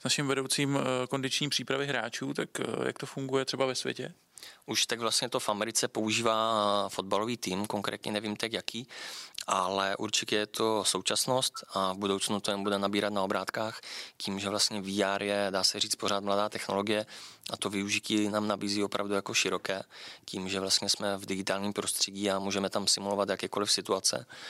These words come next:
Speaker 2: tak sport to určitě nemine a naopak to přinese vlastně nový nástroje nejenom trenérům, ale i těm hráčům, jak se zlepšovat, jak vlastně vidět,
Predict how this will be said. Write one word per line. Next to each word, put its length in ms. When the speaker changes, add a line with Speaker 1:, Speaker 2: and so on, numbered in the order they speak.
Speaker 2:
tak 220
sport 440
to 120
určitě 400
nemine 400
a 80
naopak 380
to 240
přinese 460
vlastně 300
nový 180
nástroje 640
nejenom 320
trenérům, 500
ale 100
i 40
těm 140
hráčům, 520
jak 120
se 120
zlepšovat, 640
jak 80
vlastně 360
vidět, 380